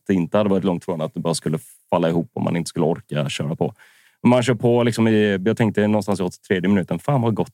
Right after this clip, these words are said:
det hade varit ifall vi hade vänt där. Men det lär inte hända. Och sen kommer Hymmet in och gör en jättefin prestation, ehm, och, och, och liksom bara snärtar dit den i, i bortre hörnet och sen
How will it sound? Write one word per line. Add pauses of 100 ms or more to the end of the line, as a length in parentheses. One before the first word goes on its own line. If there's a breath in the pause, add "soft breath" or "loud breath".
det
hade
varit
ifall
vi
hade
vänt
där. (540)
Men
det
lär
inte
hända. (480)
Och
sen
kommer
Hymmet
in
och
gör
en
jättefin
prestation, (160)
ehm,
och,
och,
och
liksom
bara
snärtar
dit
den
i,
i
bortre
hörnet
och
sen